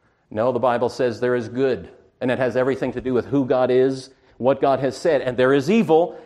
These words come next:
everything to do with Satan is all about, and in his opposition to the living God. And the two, uh, do not go together. And so how does this look like in the life of believers? Well, this evil,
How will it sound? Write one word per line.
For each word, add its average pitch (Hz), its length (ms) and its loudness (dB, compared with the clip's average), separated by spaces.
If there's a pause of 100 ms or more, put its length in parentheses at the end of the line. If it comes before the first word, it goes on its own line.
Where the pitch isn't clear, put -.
everything 165 380 4
to 151 60 2
do 156 140 4
with 139 160 2
Satan 175 320 0
is 147 140 -2
all 139 160 4
about, 135 400 2 (160)
and 139 160 2
in 135 160 2
his 123 320 -2
opposition 110 760 -4 (440)
to 113 80 -12
the 104 100 0
living 92 320 -4
God. 87 260 -10 (1300)
And 107 120 -8
the 98 80 -10
two, 98 420 -4 (380)
uh, 90 120 -2
do 95 180 -4
not 95 400 -2 (640)
go 98 140 -2
together. 92 560 -4 (920)
And 147 120 -2
so 185 100 4
how 214 160 2
does 208 140 0
this 185 200 0
look 202 240 -2
like 147 320 0 (160)
in 156 160 0
the 143 100 2
life 156 280 2
of 143 160 -2
believers? 131 560 0
Well, 127 280 4
this 139 220 -2
evil, 143 560 0